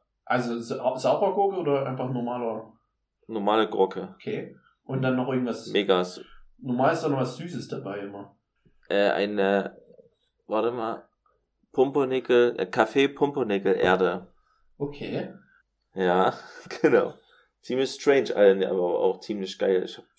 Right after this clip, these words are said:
Speaker 2: die hat, glaub ich, auch die Karte
Speaker 1: Und das war
Speaker 2: dabei.
Speaker 1: in der ersten Gänge wahrscheinlich schon, ne?
Speaker 2: Ja,
Speaker 1: Hm.
Speaker 2: der erste Gang.
Speaker 1: Ach, der erste Gang.
Speaker 2: Du bist ziemlich, ziemlich gut.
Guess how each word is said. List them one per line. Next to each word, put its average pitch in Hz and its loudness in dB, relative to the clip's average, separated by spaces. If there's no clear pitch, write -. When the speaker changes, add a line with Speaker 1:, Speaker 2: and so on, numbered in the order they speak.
Speaker 2:
die 107 -10
hat, 101 -14
glaub 101 -4
ich, 98 -12
auch - -10
die - -18
Karte - -8
Speaker 1:
Und 123 0
das 123 -4
war 135 6
Speaker 2:
dabei. 139 6
Speaker 1:
in 131 4
der 120 2
ersten 131 -2
Gänge 127 -4
wahrscheinlich 107 -8
schon, 110 -10
ne? 135 -12
Speaker 2:
Ja, 113 4
Speaker 1:
Hm. - -14
Speaker 2:
der 101 -4
erste - -8
Gang. 92 4
Speaker 1:
Ach, - -12
der 113 -4
erste 113 -6
Gang. - -14
Speaker 2:
Du - -14
bist 113 -10
ziemlich, 151 -6
ziemlich 131 -10
gut. - -2